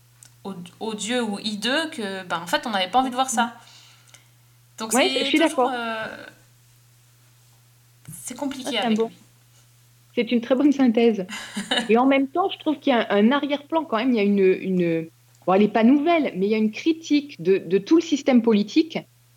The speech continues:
Speaker 1: Mais
Speaker 2: et
Speaker 1: c'est
Speaker 2: en
Speaker 1: génial.
Speaker 2: particulier
Speaker 1: Ouais.
Speaker 2: de tout le système conservateur, qui est
Speaker 1: Mais
Speaker 2: quand
Speaker 1: oui.
Speaker 2: même... Euh,
Speaker 1: Ah,
Speaker 2: le
Speaker 1: mais c'est
Speaker 2: hyper
Speaker 1: magique. C'est magique, ça,
Speaker 2: Ah
Speaker 1: oui,
Speaker 2: ouais.
Speaker 1: par contre.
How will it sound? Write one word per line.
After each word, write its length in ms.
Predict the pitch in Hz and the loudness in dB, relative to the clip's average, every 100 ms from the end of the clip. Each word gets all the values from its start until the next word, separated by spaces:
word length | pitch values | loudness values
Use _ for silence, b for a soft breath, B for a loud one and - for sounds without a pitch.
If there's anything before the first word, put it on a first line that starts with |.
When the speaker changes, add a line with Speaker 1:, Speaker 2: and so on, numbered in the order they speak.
| _ _ _ - | _ _ _ -20
Speaker 1:
Mais 60 | 175 | -6
Speaker 2:
et 40 | |
Speaker 1:
c'est 120 | 175 | 2
Speaker 2:
en 40 | 220 | 2
Speaker 1:
génial. 40 | |
Speaker 2:
particulier 520 | 240 277 185 262 262 285 | 2 -2 -4 -6 -4 0
Speaker 1:
Ouais. 60 | |
Speaker 2:
de 60 | 220 | -2
tout 140 | 214 | 0
le 60 | 277 | -2
système 360 | 285 269 277 | -2 -2 0
conservateur, 720 | 233 220 220 185 190 294 294 - _ - | 0 0 0 0 0 0 -2 -4 _ -6
qui 100 | 185 | -4
est 60 | |
Speaker 1:
Mais 60 | 185 | 0
Speaker 2:
quand 80 | 175 | 0
Speaker 1:
oui. 60 | |
Speaker 2:
même... 220 | 226 214 | 2 0
Euh, 260 | 160 143 135 _ _ _ _ _ - - | 0 -6 -10 _ _ _ _ _ -18 -6
Speaker 1:
Ah, 40 | 196 | -4
Speaker 2:
le 40 | |
Speaker 1:
mais 60 | - | -4
c'est 120 | 185 | -2
Speaker 2:
hyper 100 | 277 | -2
Speaker 1:
magique. 400 | 247 220 190 - _ - | 0 0 -2 -6 _ -14
C'est 140 | 202 | -10
magique, 300 | 196 240 269 | -8 -8 -8
ça, 160 | - 190 | -8 -2
Speaker 2:
Ah 80 | 175 | 2
Speaker 1:
oui, 60 | 208 | 2
Speaker 2:
ouais. 40 | |
Speaker 1:
par 140 | 190 - | 0 -8
contre. 260 | 185 - | -18 -20